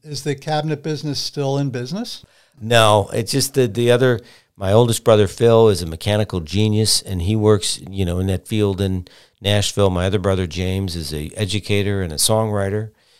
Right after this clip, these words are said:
Speaker 2: and he's at, uh, Belmont University. Uh, my brother, uh,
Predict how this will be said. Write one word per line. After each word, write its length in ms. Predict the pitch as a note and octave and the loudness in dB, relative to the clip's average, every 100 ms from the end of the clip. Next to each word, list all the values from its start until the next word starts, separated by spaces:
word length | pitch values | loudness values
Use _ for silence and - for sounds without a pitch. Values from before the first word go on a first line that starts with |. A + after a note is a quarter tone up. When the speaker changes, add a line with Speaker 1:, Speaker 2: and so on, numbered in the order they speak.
| _ | _
Speaker 2:
and 180 | F2+ F2 | -10 -6
he's 280 | F#2 G#2 G2 | -2 -2 -2
at, 200 | G2 - | -4 -6
uh, 140 | F2+ | -6
Belmont 380 | D#2+ G2 G2 - | -4 -4 -4 -4
University. 680 | G2 F2+ G2 F#2 F#2 G2 G2+ _ _ _ _ _ | -6 -4 -6 -6 -4 -4 -6 _ _ _ _ _
Uh, 120 | G2+ | -6
my 140 | G2 G#2 | -2 0
brother, 540 | A2 C#3+ C3+ A#2+ A2 | 0 2 2 2 2
uh, 180 | G#2 | 0